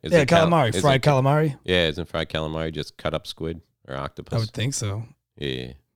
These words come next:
Speaker 2: Or the tentacles or some shit like
Speaker 1: Yeah.
Speaker 2: that. I don't know.
Speaker 1: Speaking of Irish, uh, what, and fighting, what's going on with your boy Conor McGregor?
Speaker 2: My boy?
Speaker 1: Your boy. Well,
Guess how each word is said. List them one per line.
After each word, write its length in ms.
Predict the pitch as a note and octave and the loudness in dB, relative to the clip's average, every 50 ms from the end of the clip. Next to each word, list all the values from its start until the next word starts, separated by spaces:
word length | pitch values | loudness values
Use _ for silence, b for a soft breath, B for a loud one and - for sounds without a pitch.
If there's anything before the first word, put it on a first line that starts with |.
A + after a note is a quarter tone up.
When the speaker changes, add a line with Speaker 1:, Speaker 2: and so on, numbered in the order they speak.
| _ | _
Speaker 2:
Or 80 | - A#2 | -8 -6
the 80 | G#2+ G2+ | -6 -6
tentacles 480 | - - A#2+ B2+ D3 C3+ A#2 A2+ G#2 | -4 -4 -2 0 0 -2 -2 -4 -4
or 40 | G2+ | -4
some 180 | - - C3 C3+ | -4 -4 -4 -4
shit 180 | - - G#2 | -4 -4 -4
like 100 | F#2+ F#2 C2+ | -4 -6 -6
Speaker 1:
Yeah. 40 | C2 F#2 | -8 -8
Speaker 2:
that. 100 | G2+ A2 | -8 -6
I 40 | C3+ C3+ | -6 -6
don't 100 | A2 G2 | -6 -6
know. 200 | F#2+ G2+ A2+ - _ _ _ _ _ _ _ _ | -6 -8 -10 -10 _ _ _ _ _ _ _ _
Speaker 1:
Speaking 400 | - - - F3+ G3+ G3+ A#3 G3+ | -16 -2 0 0 2 2 2 2
of 140 | C#3+ F2 - | 2 2 0
Irish, 600 | - F2 A#2+ D#3+ G3+ D#3+ G2+ - - - - - - | 0 2 2 4 6 6 4 4 2 0 -2 -4 -4
uh, 260 | - E2+ F#2 F#2+ F#2+ F#2 | -2 2 2 4 4 4
what, 200 | G2 A#2+ A2+ - - | 2 0 -2 -2 0
and 220 | F2+ F#2 F#2 E2+ - | 0 0 0 0 -2
fighting, 400 | - F2 F#2+ B2 D3 C#3+ E2+ D2+ | -2 0 2 2 2 2 0 0
what's 160 | D#2+ F2 - | -2 -2 -2
going 160 | - A#2 A#2 | -2 0 0
on 100 | A#2+ A#2 | 0 0
with 100 | A#2 A2 | 0 -2
your 60 | G#2+ G#2 | -2 -2
boy 200 | F#2+ G#2+ A2 G#2 | -2 -2 -2 -2
Conor 260 | - - G#2 A2 A2 | -2 -4 -4 -4 -4
McGregor? 560 | G#2 G2+ F2+ - E2+ D#2+ F2+ A2 A2 F#2 D#2+ - _ _ _ _ _ _ _ _ | -4 -4 -4 -2 -2 0 0 0 -2 -4 -6 -6 _ _ _ _ _ _ _ _
Speaker 2:
My 240 | - G2+ G2 G2 G2 | -10 -8 -6 -6 -6
boy? 320 | G2+ A2+ A2+ A2+ A#2+ C#3 - _ _ _ | -4 -4 -4 -4 -4 -6 -8 _ _ _
Speaker 1:
Your 120 | - E2+ | -6 -6
boy. 260 | A2+ B2 F#2+ D#2+ C#2 C2+ - _ _ _ _ _ _ _ _ _ _ | -6 -4 -6 -6 -6 -8 -10 _ _ _ _ _ _ _ _ _ _
Well, 260 | F#2+ F#2 E2 D#2+ - | -2 -2 -2 -2 -6